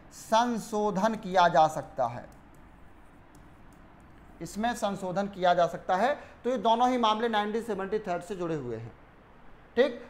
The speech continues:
तो यहाँ पर हम लोग देखेंगे नाइनटीन सेवेंटी थर्ड का केशवानंद मामला, जिसमें मूल संरचना का जो है concept लाया गया था। इसी केशवानंद मामले में सुप्रीम कोर्ट ने अपना निर्णय दिया कि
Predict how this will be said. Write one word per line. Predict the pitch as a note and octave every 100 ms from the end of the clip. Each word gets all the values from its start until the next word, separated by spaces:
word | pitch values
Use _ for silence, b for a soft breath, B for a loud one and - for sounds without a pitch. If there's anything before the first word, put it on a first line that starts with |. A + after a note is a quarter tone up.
| -
तो | A#3+ C#4 C#4
यहाँ | F3+ G3 G#3+ B3+
पर | C4+
हम | B3
लोग | B3+ A3
देखेंगे | G3+ A3 A#3 A#3
नाइनटीन | G3+ G3+ G3+ A#3 A#3+
सेवेंटी | G#3+ G3 G#3 G#3+
थर्ड | G3+ G3+
का | G3+ G#3+
केशवानंद | G#3+ G#3+ G#3+ A#3 A3
मामला, | G3+ F3+ G3 A#3 - B B
जिसमें | D3 F#3+ A3+ A#3
मूल | G3 G3 B3+ D4
संरचना | A#3+ A3 G#3 G#3 A3+ A3
का | A3
जो | F#3 F#3
है |
concept | G#3 F#3+ F#3 G#3+ F3+
लाया | G3+
गया | G#3 G3
था। | F#3+ G3+ G#3+ B B
इसी | A3+ B3+ D4+
केशवानंद | B3+ B3 C4 C4 B3 A#3
मामले | G3+ G3+ G#3 A3
में | A#3+
सुप्रीम | B3+ G#3+ G#3 A3+ A3+
कोर्ट | G#3+ G#3
ने | A#3
अपना | A3 A3
निर्णय | G3+ F#3+ G#3
दिया | D#3+ F#3 A3 G#3 - B B -
कि | C4+ D#4